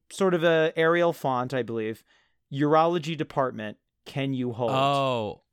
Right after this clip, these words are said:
Speaker 2: I get it.
Speaker 1: Let me tr-, let me try again to bring this all together. We've got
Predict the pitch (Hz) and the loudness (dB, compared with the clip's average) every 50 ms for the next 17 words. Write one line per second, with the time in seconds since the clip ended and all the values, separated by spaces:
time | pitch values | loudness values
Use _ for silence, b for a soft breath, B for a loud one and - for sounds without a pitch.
0 | _ - 120 123 113 - 120 107 98 95 92 - _ - 160 165 175 185 - - | _ -4 -4 -4 -4 -4 -6 -6 -6 -6 -8 -8 _ 2 2 2 2 2 -2 -4
1 | - 165 165 170 170 170 139 - 180 175 165 170 170 170 170 165 156 147 160 151 | -6 -2 -2 0 0 -2 -2 0 2 4 4 6 6 6 4 4 4 2 2 2
2 | 147 147 143 143 139 139 - 147 143 139 135 131 127 120 - _ _ _ _ _ | 2 2 0 -2 -2 -4 -2 0 0 0 0 0 -2 -4 -8 _ _ _ _ _
3 | _ _ - 156 147 143 143 120 143 139 131 123 123 127 113 101 98 98 98 B | _ _ -4 -4 -2 -4 -4 -2 -2 -2 -2 -2 -4 -4 -4 -6 -6 -10 -12 B
4 | B B B B B B B B B B _ - 151 160 160 127 - 147 139 135 | B B B B B B B B B B _ -6 -4 -2 -2 -2 0 0 2 2
5 | 131 131 127 127 127 | 2 2 0 -2 -4